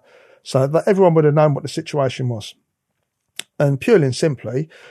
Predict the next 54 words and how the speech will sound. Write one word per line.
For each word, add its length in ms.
uh, 280
it 40
would 120
have 40
been 240
all 280
cordoned 320
off, 180
and 140
an 140
officer 300
may 180
well 100
have 120
been 200
there 260
awaiting 400
the 80
arrival, 400
just 240
in 80
case 300
there 80
was 80
some 160
rowdy 320
people 340
turn 280
up. 240
And 140
then 120
they 80
would 80
have 80
called 240
up 80
and 80
said, 240
"It's 160
not 120
a 40
good, 240
you 100
know, 140
it's 200
not 140
a 40
good 140
place 220
to 100
be. 260
Um, 400
drive 260
off." 320